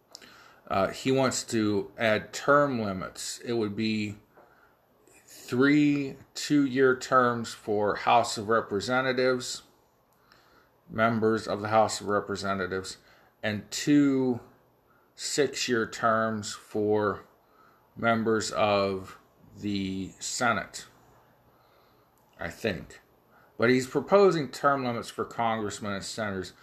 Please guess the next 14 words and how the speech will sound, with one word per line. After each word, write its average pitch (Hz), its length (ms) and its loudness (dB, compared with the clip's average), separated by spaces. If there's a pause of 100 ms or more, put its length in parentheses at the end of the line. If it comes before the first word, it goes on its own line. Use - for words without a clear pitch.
(300)
which 123 160 -4
I 160 120 8
think 156 220 -2
is 117 120 0
a 113 80 -4
dumb 113 340 0
idea. 95 540 -6 (680)
They 127 140 4
did 165 300 4
this 165 200 2
in 139 120 -2
Ohio. 98 840 -2 (1400)
Uh, 92 540 2 (140)
and 117 560 -2